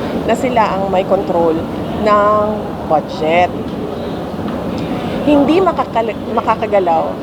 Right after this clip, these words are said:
ang chairman ng Appropriations Committee kung hindi siya inutusan ng Speaker of the House of Representatives. So, yun yung part nilang dalawa, di ba?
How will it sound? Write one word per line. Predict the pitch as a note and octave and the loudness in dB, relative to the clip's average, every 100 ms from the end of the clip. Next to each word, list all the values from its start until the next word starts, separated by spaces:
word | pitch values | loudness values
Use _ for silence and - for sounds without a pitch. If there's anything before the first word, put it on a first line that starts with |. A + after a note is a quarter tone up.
| - - | -6 -4
ang | A#3 | -4
chairman | - A#3+ B3 A3+ F#3 F#3 F#3+ | 0 2 2 2 0 -2 -2
ng | A3 D#4 | -2 0
Appropriations | G#3+ A3+ A#3+ B3+ G#3+ A3 A3 G#3 - | 0 2 2 2 0 0 -2 -4 -2
Committee | G3+ F#3+ - E4 - - - - | 0 0 0 -2 -2 -4 -2 2
kung | C#4 | 4
hindi | C4+ C#4+ D4 B3+ A#3+ B3+ C4+ | 6 4 4 2 0 2 0
siya | - - F3+ F3+ G3 - - | 0 0 2 2 0 -4 -4
inutusan | G#3 A#3+ A#3 G#3 F#3+ - E3+ E3 E3+ - - - - G3+ | -2 0 0 0 0 0 0 2 0 -4 -4 -4 -2 0
ng | G#3 G#3 G3+ G#3 - - | 2 4 2 0 -4 -6
Speaker | - A3+ G#3 G3 | -4 -2 0 2
of | F#3+ | 2
the | F#3+ | 0
House | - D#3+ F3 | 2 0 0
of | A#2+ | 0
Representatives. | - - - - - - - - - - - - - - - - - - - - - - - - - - - - - - - - | 0 -2 -2 -2 -2 -2 -2 -2 -2 -2 -4 -4 -4 -4 -4 -4 -4 -4 -4 -4 -4 -4 -4 -4 -4 -4 -4 -2 -4 -2 -4 -4
So, | - F3+ | -2 0
yun | G#3 A#3+ | 4 4
yung | B3 A3+ - | 4 2 2
part | F3+ F#3+ - | 2 0 -2
nilang | F#3 F3 E3+ | -2 0 0
dalawa, | F3 E3+ G3+ A3+ F#3 | 0 2 4 6 4
di | F#3 | 0
ba? | F3+ F3+ F#3+ | 0 0 0